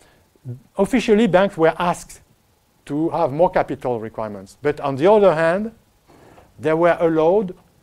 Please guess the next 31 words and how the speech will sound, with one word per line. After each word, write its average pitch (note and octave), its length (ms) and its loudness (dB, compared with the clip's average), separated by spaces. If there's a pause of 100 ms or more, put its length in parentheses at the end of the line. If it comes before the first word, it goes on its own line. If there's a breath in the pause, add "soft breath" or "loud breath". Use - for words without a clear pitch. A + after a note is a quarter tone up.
(520)
to D#3+ 300 -6
evaluate F3+ 500 4
themselves E3+ 600 -2
the D3+ 100 0
level F3 340 4
of D3 80 0
capital D3 400 -2
they C3 140 -4
need. A#2 320 -6
In C#3 180 -6
fact, - 480 0
they, B2+ 300 -6 (460 soft breath)
the A#2+ 160 -4
large F3+ 280 2
banks, F#3 300 -2
which D#3 140 -8
is D#3+ 80 -8
not F#3 120 -2
the E3 80 -2
case F#3+ 240 -2
of C3+ 100 -6
small F#3+ 280 -6
banks, B2 240 -6
by G#2 120 -12
the G2+ 120 -12
way, G2 180 -12 (200 soft breath)
large E3 240 2
banks F3 200 -2
will C#3+ 100 -2
have C3 180 -4
the, B2 180 -6